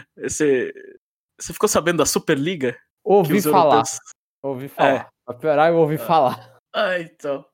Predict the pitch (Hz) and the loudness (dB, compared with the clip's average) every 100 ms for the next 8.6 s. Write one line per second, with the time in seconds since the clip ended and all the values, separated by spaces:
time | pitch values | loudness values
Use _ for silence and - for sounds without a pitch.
0 | _ _ _ _ _ 156 151 - - 160 | _ _ _ _ _ 0 0 0 0 0
1 | 131 120 - 139 135 147 147 - - 160 | 0 -4 -6 -4 -2 -4 -4 -6 -4 0
2 | 196 180 170 - 139 151 240 349 339 311 | 0 2 0 0 -2 -2 -4 -2 0 2
3 | 240 214 - 165 147 - 147 160 - 123 | 0 0 0 0 -2 -4 -2 -2 -2 -6
4 | 120 131 _ - 185 156 123 - 165 156 | -8 -14 _ 0 2 2 -2 -2 -2 0
5 | 190 - 190 202 185 - 170 - 160 165 | -2 0 2 4 2 2 -6 0 2 4
6 | 175 165 165 139 139 160 151 143 - 151 | 2 0 0 0 -2 -4 -4 -4 0 0
7 | 123 107 113 135 143 175 185 196 175 143 | 0 -2 -4 -4 0 0 0 4 6 6
8 | 160 151 175 175 160 | 4 -2 -4 0 0